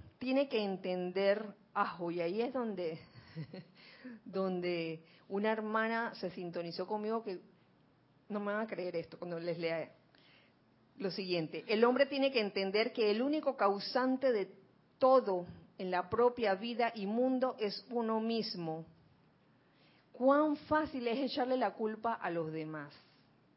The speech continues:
Y yo me reía esta mañana cuando lo leía, porque en ese momento llega, ¡pling!, un mensaje por WhatsApp de una amada hermana, una querida hermana del alma,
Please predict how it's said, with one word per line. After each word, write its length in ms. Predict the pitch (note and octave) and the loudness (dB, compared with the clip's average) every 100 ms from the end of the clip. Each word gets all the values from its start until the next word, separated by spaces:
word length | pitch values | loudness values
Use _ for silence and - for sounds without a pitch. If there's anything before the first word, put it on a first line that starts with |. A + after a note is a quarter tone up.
| _ _ _ _ _ _ _ - _ _ _ - - | _ _ _ _ _ _ _ -20 _ _ _ -20 -18
Y 100 | - | -2
yo 100 | G#3+ | 2
me 100 | B3 | 4
reía 280 | C4 A3+ A#3 | 4 4 2
esta 180 | A#3+ C#4 | 0 0
mañana 580 | A3+ G3+ G3 F#3+ F#3+ G#3+ | 0 0 0 2 0 -2
cuando 240 | G#3+ G3 | -2 0
lo 140 | G3+ A3+ | 2 2
leía, 440 | B3+ G#3+ G3 G3+ | 2 2 0 -2
porque 260 | G3+ F#3 F#3+ | -4 -6 -6
en 60 | |
ese 160 | G3+ B3 | -4 -2
momento 400 | C4+ G#3 G#3 A#3 | 0 0 -2 -2
llega, 300 | A3 G#3+ A#3 | 0 0 -2
¡pling!, 360 | A#3+ D5 D5 C#5 C#5+ C5+ - - _ _ _ _ - | -2 -2 -2 -2 -2 -6 -14 -20 _ _ _ _ -10
un 440 | G#3 A3 G#3 E3+ | -4 -4 -4 -4
mensaje 340 | F3+ F3+ G3 A3 | -6 -4 -4 -2
por 160 | G#3+ | -2
WhatsApp 560 | G3+ G#3 G#3 - F#3 F#3 - _ - _ - - - | -2 -2 -4 -4 -4 -4 -12 _ -20 _ -20 -20 -18
de 260 | E3+ E3+ | -8 -6
una 500 | E3 F3 F#3+ G3+ G3 - - | -4 -2 -2 -2 -4 -8 -6
amada 460 | F3 F3 F3+ G3 | -4 -2 -2 -2
hermana, 420 | G#3 G#3 F#3+ F3+ | -2 -4 -6 -6
una 200 | F#3+ G3 | -6 -6
querida 540 | G3 F#3+ F3 G#3 A#3+ A#3 | -8 -8 -6 -4 -2 0
hermana 540 | G3+ F#3 F#3 F3 G#3+ - _ _ _ _ _ _ _ _ _ _ _ _ _ _ _ _ _ _ _ _ _ _ _ - _ _ _ _ _ _ - E3 | 0 -4 -6 -6 -10 -14 _ _ _ _ _ _ _ _ _ _ _ _ _ _ _ _ _ _ _ _ _ _ _ -20 _ _ _ _ _ _ -20 -14
del 380 | F3+ F3 A3+ F#3 | -8 -6 -8 -4
alma, 520 | G#3 F3+ E3+ E3 G#3+ | -2 0 -4 -8 -10